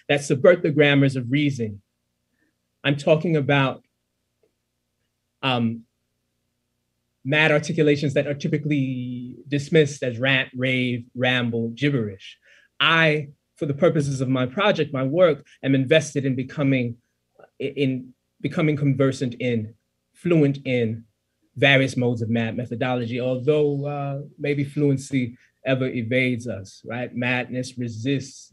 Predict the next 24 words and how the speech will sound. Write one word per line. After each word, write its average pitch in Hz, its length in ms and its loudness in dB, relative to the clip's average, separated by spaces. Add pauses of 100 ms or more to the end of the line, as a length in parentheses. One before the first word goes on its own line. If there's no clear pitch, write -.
neat, 120 400 -4 (220)
tidy 117 380 -2
translation. 107 920 -6 (280)
<laughs> - 580 -4 (540)
Um, 139 380 4 (1000)
I'm 127 80 -8
thinking 160 340 2
about 131 280 2
mumbles, 135 600 0
moans, 131 540 2
wails, 135 420 2
shrieks, 143 480 -6
sighs, 135 460 0
groans, 135 480 0
grunts, 131 560 -4 (260)
discomforting 143 600 0
silences 123 920 -2 (480)
that 117 140 -4
might 120 300 -2 (240)
all 123 280 4
be 120 360 -2
idioms 117 400 -2
of 107 100 -4
madness, 113 720 -6